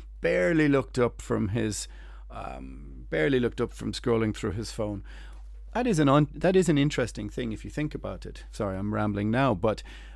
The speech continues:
um, we are asked on a phone, for example, with Instagram, to scroll, to scroll up. And what is a scroll? But that is the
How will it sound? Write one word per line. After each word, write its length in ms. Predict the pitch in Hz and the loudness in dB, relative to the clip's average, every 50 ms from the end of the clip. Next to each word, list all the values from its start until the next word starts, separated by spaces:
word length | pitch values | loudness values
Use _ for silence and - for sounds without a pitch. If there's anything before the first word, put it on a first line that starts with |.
| - - - | -16 -12 -10
um, 200 | 123 113 104 107 | -8 -6 -6 -2
we 160 | 127 156 170 | -2 0 0
are 120 | 165 135 | 0 -2
asked 340 | - - 151 156 151 - - | -2 -2 -2 -4 -4 -4 -6
on 100 | 131 120 | -6 -6
a 60 | 113 | -6
phone, 460 | - - - 143 143 139 117 107 101 90 | -6 -6 -4 -4 -2 -2 -4 -4 -6 -6
for 100 | - 120 | -6 -6
example, 340 | 107 131 131 131 - 123 | -6 -4 -4 -4 -4 -6
with 120 | 110 107 107 | -6 -4 -4
Instagram, 640 | 123 131 - - - 107 101 104 101 98 98 101 - - - - - | -4 -4 -6 -8 -10 -8 -8 -6 -6 -6 -8 -10 -12 -14 -16 -16 -10
to 120 | - 123 | -8 -8
scroll, 720 | 104 - - - - - - 131 135 156 170 160 120 95 82 - | -6 -6 -6 -6 -8 -4 -2 2 4 4 4 4 2 0 -4 -6
to 120 | - - | -8 -8
scroll 400 | - - - - 131 123 135 147 | -8 -6 -4 -4 -2 0 -2 -2
up. 160 | 147 - - | -4 -4 -4
And 100 | 135 123 | -4 0
what 160 | 117 131 143 | 0 2 0
is 120 | 151 135 123 | 0 -2 -4
a 60 | 110 | -6
scroll? 580 | - - - - - 135 135 143 156 147 117 87 | -8 -8 -10 -8 -6 -6 -4 -2 -2 -4 -4 -6
But 100 | 107 107 | -4 -4
that 160 | 131 135 139 | -4 -2 -2
is 140 | 127 - - | -4 -4 -4
the 200 | 123 113 110 | -4 -4 -4